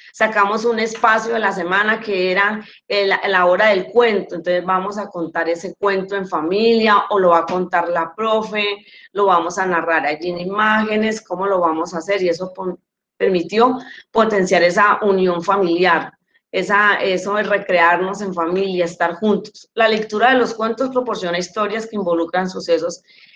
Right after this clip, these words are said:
emocionantes, animan a niños y a niños a acentuar sus voces,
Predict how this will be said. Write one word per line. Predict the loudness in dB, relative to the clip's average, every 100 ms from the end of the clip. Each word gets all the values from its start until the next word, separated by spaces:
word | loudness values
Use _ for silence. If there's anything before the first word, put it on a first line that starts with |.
| -8
emocionantes, | -4 -2 -2 0 2 4 2 -2 -2
animan | 0 0 2 2
a |
niños | 2 0 -2 0
y |
a | 0
niños | 2 0 -2 -4 -8 -20 -20 -2
a | 0
acentuar | 0 -2 0 2 0
sus | -2 -2
voces, | 2 2 0 -12